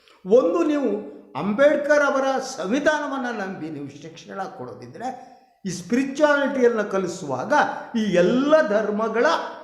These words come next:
ಸ್ಪಿರಿಚುಯಾಲಿಟಿಯನ್ನ ಒಗ್ಗೂಡಿಸಿ ಅದನ್ನ ಕಲಿಸುವ ಕೆಲಸ ಆಗ್ಬೇಕು. ಎಲ್ಲವನ್ನ ಕಲಿಸಿ, ವೇದವನ್ನ ಕಲಿಸ್ತಿರೋ ಕುರಾನನ್ನು ಕಲಿಸಿ,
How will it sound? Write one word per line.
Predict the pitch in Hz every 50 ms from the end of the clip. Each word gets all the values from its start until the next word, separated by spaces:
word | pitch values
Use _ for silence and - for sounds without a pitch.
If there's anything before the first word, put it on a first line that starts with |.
| - - - - _ _ _ -
ಸ್ಪಿರಿಚುಯಾಲಿಟಿಯನ್ನ | - - 214 226 240 226 240 - 233 220 196 190 190 180 180 175 175 190 170 170 175 175 196 240
ಒಗ್ಗೂಡಿಸಿ | 240 - - 135 151 175 180 175 170 - 190 339 339 339 330 330 320 226 180 - - 294 359 359 277 190 - - - - - - 247
ಅದನ್ನ | 220 247 233
ಕಲಿಸುವ | - - 214 214 170 - 190 190
ಕೆಲಸ | - - 135 123 117 - - -
ಆಗ್ಬೇಕು. | - - - - - - - - _ _ _ _ _ _ _ _ _ _ _ _ _ _ _ _ _ _ _ _ _ _ _ _ _ _ _ _ _ _ _ _ _ _ _ _ _ _ _ _ -
ಎಲ್ಲವನ್ನ | 117 127 185 240 285 311 320 330 320 302 277 -
ಕಲಿಸಿ, | 220 185 - 131
ವೇದವನ್ನ | 127 127 165 208 247 247 269 269 262 262 254
ಕಲಿಸ್ತಿರೋ | - 247 226 220 202 - - 233 226 240
ಕುರಾನನ್ನು | 233 233 226 233 254 262 285 269 240 226 226
ಕಲಿಸಿ, | - - 151 135 120 - - 101 - - - _ _ _